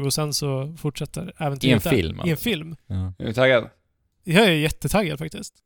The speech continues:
Speaker 2: Ja, men det, det skulle vara kul att titta på det.
Speaker 1: Det,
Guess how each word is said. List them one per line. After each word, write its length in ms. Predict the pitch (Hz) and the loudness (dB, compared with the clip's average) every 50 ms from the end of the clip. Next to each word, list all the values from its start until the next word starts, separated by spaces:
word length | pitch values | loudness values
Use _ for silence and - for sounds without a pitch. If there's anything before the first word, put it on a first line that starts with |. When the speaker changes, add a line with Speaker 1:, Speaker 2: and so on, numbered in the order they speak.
| _ - | _ -4
Speaker 2:
Ja, 140 | 104 101 95 | -2 0 0
men 160 | 104 107 104 | 0 0 0
det, 480 | 101 113 117 120 120 117 113 110 107 104 | 0 2 2 2 2 2 2 0 -2 -2
det 400 | 101 107 113 120 123 127 120 113 | -2 -2 -2 -2 -2 -4 -6 -8
skulle 200 | 104 - - 107 107 | -10 -8 -6 -4 -4
vara 60 | 98 | -2
kul 240 | - - 87 87 92 | -4 -4 -4 -4 -4
att 80 | 87 - | -6 -6
titta 240 | - 98 - 104 | -8 -8 -8 -8
på 80 | - - | -10 -8
det. 80 | 98 95 | -6 -2
Speaker 1:
Det, 500 | 113 160 170 175 170 165 165 180 - | 0 2 4 4 4 2 0 -2 -6